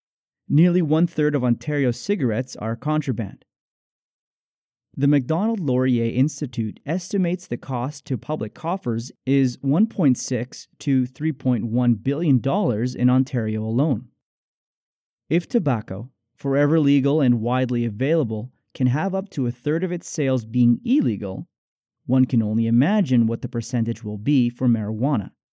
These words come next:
widely available yet illegal in Canada since nineteen twenty-three.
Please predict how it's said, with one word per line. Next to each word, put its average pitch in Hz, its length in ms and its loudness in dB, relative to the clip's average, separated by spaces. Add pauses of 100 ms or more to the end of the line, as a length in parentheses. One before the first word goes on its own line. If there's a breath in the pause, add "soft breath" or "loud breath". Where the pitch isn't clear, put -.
(580)
widely 127 640 0
available 113 720 -2 (320)
yet 117 220 -4
illegal 127 520 2
in 123 100 4
Canada 123 540 -2
since 131 420 -2
nineteen 120 380 0
twenty-three. 113 640 -8